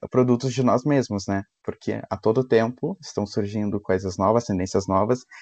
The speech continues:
e a gente vive nessa rodinha aí do hamster correndo atrás de coisas pra que a gente consiga suprir essa necessidade nossa de fazer parte de alguma coisa. O nosso grupo de sociedade é baseado nisso,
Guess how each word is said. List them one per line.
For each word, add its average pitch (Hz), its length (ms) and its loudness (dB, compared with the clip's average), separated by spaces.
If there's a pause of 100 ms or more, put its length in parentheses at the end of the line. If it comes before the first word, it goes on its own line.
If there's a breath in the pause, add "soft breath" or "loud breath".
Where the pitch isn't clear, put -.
(120)
e - 60 -2
a 92 60 0
gente 104 240 -2
vive 101 260 2
nessa 110 500 4
rodinha 107 440 2
aí 104 80 4
do 104 160 0
hamster 104 580 2
correndo 104 380 0
atrás 95 500 2
de 101 140 -8
coisas 95 420 2
pra 101 100 -4
que 101 120 -2
a - 20 0
gente 101 180 -6
consiga 95 460 -2
suprir 98 560 0 (340 loud breath)
essa 92 300 0
necessidade 90 720 0
nossa 90 420 0
de 85 720 -2 (320 loud breath)
fazer 87 220 2
parte 90 360 0
de 90 80 2
alguma 90 360 0
coisa. 87 360 0 (200)
O - 20 6
nosso 135 340 4
grupo 147 320 4
de 147 120 2
sociedade 139 800 6
é 127 200 6
baseado 135 680 4
nisso, 117 340 -2